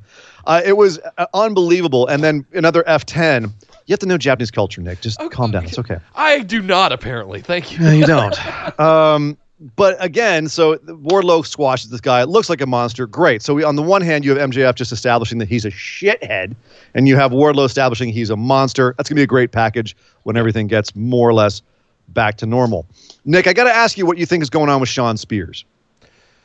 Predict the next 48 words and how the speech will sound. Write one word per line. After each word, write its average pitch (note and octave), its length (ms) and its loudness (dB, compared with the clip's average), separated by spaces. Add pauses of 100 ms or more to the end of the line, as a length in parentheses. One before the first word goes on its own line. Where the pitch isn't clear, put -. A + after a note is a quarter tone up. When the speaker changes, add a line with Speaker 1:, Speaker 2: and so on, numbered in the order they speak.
(1200)
Speaker 1:
Because E3+ 320 0
he F#3+ 100 0
Speaker 2:
I - 20 0
Speaker 1:
was E3 160 2
ringside. F#3+ 400 0
I'll, E3+ 140 2
I'll E3 60 -4
set G#3+ 160 -4
it G3+ 80 -2
up. G2+ 280 -8
Uh, D3 120 -10
he D3 140 -10
was F3 120 0
Speaker 2:
Yeah, C#3+ 80 -4
yeah. - 40 -4
Speaker 1:
ringside A3+ 460 2
during F3 180 2
the D#3 80 -2
Cody D#3 320 2
match, F#2+ 400 -8
and C3 180 0
they D3 120 6
exchanged C#3+ 560 -2 (100)
some B2+ 260 0 (380)
terse - 560 0
glances. C3+ 960 0
You B2 160 0
know, B2 80 4
we B2 80 6
have A#2+ 80 6
a - 20 -2
Speaker 2:
Right. A#2 60 4
Speaker 1:
lot A#2+ 80 4
of A2+ 60 2
history A#2+ 240 0
between A2+ 240 -4
the A2+ 60 -2
two A#2 180 2
of G#2 80 2
them. A2+ 260 0 (500)
And C#3+ 140 0
then D#3+ 80 4
he E3+ 100 4
had D#3 180 4
a D3 40 2
squash F#3 480 0
match D3 240 -4
against C#3 380 -2